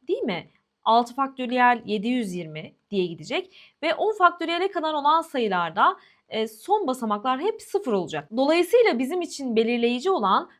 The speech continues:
bir faktöriyelden dört faktöriyele kadar olan şu kısım. O zaman orayı, onların birler basamağını toplamamız gerekiyor. Haydi bakalım toplayalım. Bir, iki daha üç, altı daha dokuz, dört daha on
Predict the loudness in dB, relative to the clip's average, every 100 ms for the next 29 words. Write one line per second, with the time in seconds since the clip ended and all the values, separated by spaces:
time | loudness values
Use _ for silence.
0 | _ 2 4 2 -2 -2 0 4 4 2
1 | 2 4 4 2 2 2 2 0 0 -2
2 | 0 0 -2 -2 2 2 2 0 -4 -4
3 | -8 -4 0 2 2 0 2 2 4 4
4 | 2 0 _ -6 0 0 0 4 6 6
5 | 2 -4 -4 -4 -6 -8 -10 -10 -10 -10
6 | -12 -4 -2 -2 -6 _ 6 6 6 0
7 | 0 0 -2 -2 -2 -4 0 2 2 -4
8 | -6 -4 2 2 2 -8 0 4 4 4
9 | 0 2 0 -2 -6 -8 -2 -2 -2 -4
10 | 0 6 6 4 _ _ _ 4 4 4